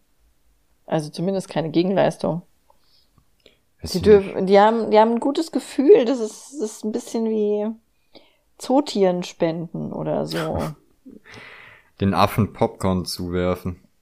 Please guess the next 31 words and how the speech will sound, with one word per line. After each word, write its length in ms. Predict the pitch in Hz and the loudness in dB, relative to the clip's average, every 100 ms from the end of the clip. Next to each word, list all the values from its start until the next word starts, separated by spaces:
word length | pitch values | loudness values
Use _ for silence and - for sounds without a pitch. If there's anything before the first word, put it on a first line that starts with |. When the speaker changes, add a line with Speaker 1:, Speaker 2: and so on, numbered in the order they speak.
| _ _ _ | _ _ _
Speaker 1:
Ja, 680 | - 196 240 285 - 240 202 | -8 0 4 4 6 6 6
so 100 | 202 | 4
ein 100 | 214 | 2
bisschen 460 | 233 - 240 226 226 | -2 -2 0 0 -2
Brot 380 | 220 - 277 285 | -4 2 2 0
für 140 | 262 | -4
die 120 | 233 | 0
Enten. 720 | 202 220 233 - 180 165 170 _ - - - _ _ _ _ _ _ | 2 2 -2 -6 -8 -6 -10 _ -14 -14 -16 _ _ _ _ _ _
Speaker 2:
Brot 380 | - - 90 117 | -16 -10 -4 -4
Speaker 1:
Ist 60 | - | 0
Speaker 2:
für 60 | 214 | 2
die 40 | |
Speaker 1:
halt 140 | 208 196 | 4 4
Speaker 2:
Enten 280 | 107 113 | 2 0
finde 220 | 92 98 90 | -2 -2 -4
ich 140 | - | -6
gut. 380 | - 98 95 - _ _ - | -6 -4 -6 -12 _ _ -18
Speaker 1:
Ja, 200 | 165 160 | -14 -10
ne? 260 | 165 214 415 _ _ | -6 -6 -6 _ _
Das 180 | - - | -20 -20
ist 100 | - | -20
toll. 440 | - 175 160 165 165 _ _ - - | -8 -2 -2 -2 -12 _ _ -12 -10
Richtig 320 | 165 - - | -10 -14 -14
toll. 360 | - 165 170 - _ _ - - _ _ - - - - _ _ _ _ _ _ _ _ - | -6 -4 -4 -8 _ _ -20 -20 _ _ -20 -20 -20 -20 _ _ _ _ _ _ _ _ -10
Oh, 40 | |
ich 100 | 170 | -8
kann 160 | - 190 | -4 0
nur 100 | 196 | 0
an 120 | 190 | 0
Essen 320 | 190 - 185 | -4 -2 -4
denken. 540 | 160 156 165 151 151 | -2 -6 -8 -8 -8